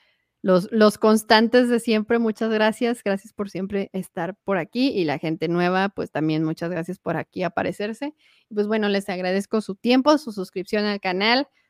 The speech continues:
sus pulgares arriba y su activación de la campanita, si es que me están viendo por aquí en YouTube,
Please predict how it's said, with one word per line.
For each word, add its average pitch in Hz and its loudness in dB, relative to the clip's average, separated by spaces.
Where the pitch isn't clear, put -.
sus 285 2
pulgares 247 2
arriba 220 0
y 202 -2
su - -6
activación 170 -4
de 170 -2
la 175 -4
campanita, 170 -4
si 190 -8
es 165 -8
que 175 -6
me 175 -4
están 170 -6
viendo 156 -4
por 151 -4
aquí 170 -6
en 220 -2
YouTube, 269 -2